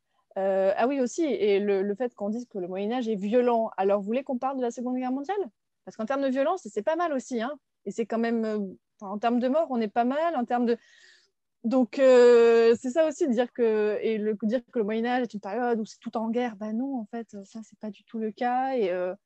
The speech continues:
un, un chevalier, euh, enfin, les chevaliers dans la, dans la société, euh, médiévale, c'était même pas,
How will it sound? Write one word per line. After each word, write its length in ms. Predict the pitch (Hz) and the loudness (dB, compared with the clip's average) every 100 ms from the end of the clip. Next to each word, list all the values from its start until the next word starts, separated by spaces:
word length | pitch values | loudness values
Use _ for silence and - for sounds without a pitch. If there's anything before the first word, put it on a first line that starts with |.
| _ _ _ | _ _ _
un, 180 | - 190 | -10 -8
un 120 | - 220 | -6 -6
chevalier, 800 | - 233 233 233 254 285 285 220 | -2 0 0 0 -2 0 0 0
euh, 80 | |
enfin, 140 | 208 208 | -4 -4
les 100 | 208 | -6
chevaliers 480 | - 233 226 240 247 | -6 -6 -6 -6 -6
dans 120 | 214 | -8
la, 260 | 202 190 | -6 -8
dans 100 | 180 | -6
la 100 | 196 | -8
société, 360 | 202 214 202 226 214 | -10 -16 -12 -12 -10
euh, 460 | 214 202 190 185 - - - | -10 -8 -6 -8 -12 -16 -10
médiévale, 480 | 202 202 226 269 | -8 -6 -6 -6
c'était 300 | 269 196 - | -10 -20 -10
même 160 | 208 208 | -8 -6
pas, 160 | 208 | -6